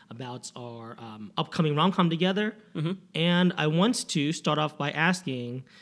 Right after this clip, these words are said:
Speaker 1: uh, what's your favorite rom-com?
Speaker 2: You know, we, uh, just talked about Serendipity. I think the more I think about it, like, I thought about this for so long, and
Speaker 1: Mm-hmm.
Speaker 2: there's a lot, a few that pop into my mind, but, like,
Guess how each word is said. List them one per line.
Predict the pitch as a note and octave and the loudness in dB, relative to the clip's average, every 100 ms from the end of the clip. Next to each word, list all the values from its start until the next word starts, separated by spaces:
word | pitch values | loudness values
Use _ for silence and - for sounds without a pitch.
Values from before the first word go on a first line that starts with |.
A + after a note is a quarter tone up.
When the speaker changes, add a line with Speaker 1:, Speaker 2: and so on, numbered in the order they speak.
| - - | -16 -10
Speaker 1:
uh, | A#2 | -6
what's | A#2 F#3 | 0 0
your | G#3+ | 0
favorite | F#3 - D3+ D3 D3 C#3+ | -2 -2 0 2 0 -4
rom-com? | B2 B2+ B2+ B2+ A#2+ A#2+ G#2+ G#2 - - - | -6 -4 -4 -6 -8 -12 -12 -16 -20 -20 -4
Speaker 2:
You | D#3 | -2
know, | D#3+ | 0
we, | C#3+ C3+ - _ - | 0 -2 -8 _ -14
uh, | F#3+ | -10
just | C#3+ C3+ | -6 -2
talked | D3 B2+ | 0 0
about | C#3+ | -2
Serendipity. | B2 C3+ B2+ C3 D#3+ D3+ | 0 -2 0 -2 -2 -6
I | C#3 | -6
think | - E3+ D#3 - D#3 | -2 -2 -4 -14 -4
the | D3+ | -2
more | D3 F3 | 2 4
I | F3+ | 2
think | - C#3 C#3+ | 2 -2 0
about | D#3+ E3 E3+ | 2 4 4
it, | F3 | 2
like, | C#3+ C3 | 0 0
I | C3 | 0
thought | D3+ D#3+ | 2 2
about | E3+ E3 | 2 0
this | D#3 - | -4 -4
for | - C3+ | -6 -8
so | - D3 | -4 -2
long, | D3+ D3+ C#3 | 0 0 2
and | |
Speaker 1:
Mm-hmm. | B2+ | 0
Speaker 2:
there's | C3 | 0
a | |
lot, | C#3 E3 - - - | 0 0 -2 -16 -14
a | - | -6
few | G3 | 0
that | G3+ D3+ | -2 2
pop | D3 | 0
into | D3+ | 2
my | C#3 C3 | 0 2
mind, | C3+ C#3 B2 | 2 2 2
but, | A#2 - - _ _ _ | -2 -2 -20 _ _ _
like, | B2+ A#2 - | -2 -2 -6